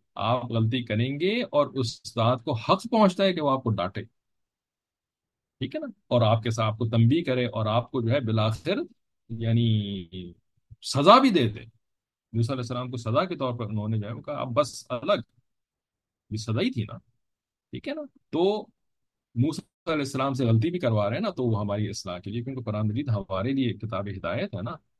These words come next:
कि भाई, तैयार रहो, डांट के लिए भी तैयार रहो,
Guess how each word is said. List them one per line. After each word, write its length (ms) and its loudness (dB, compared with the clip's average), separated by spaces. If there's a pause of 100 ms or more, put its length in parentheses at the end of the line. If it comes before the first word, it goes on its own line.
(120)
कि 80 -2
भाई, 240 0 (560)
तैयार 460 4
रहो, 400 -2 (600)
डांट 340 0
के 120 0
लिए 200 0
भी 340 0
तैयार 440 -2
रहो, 260 -6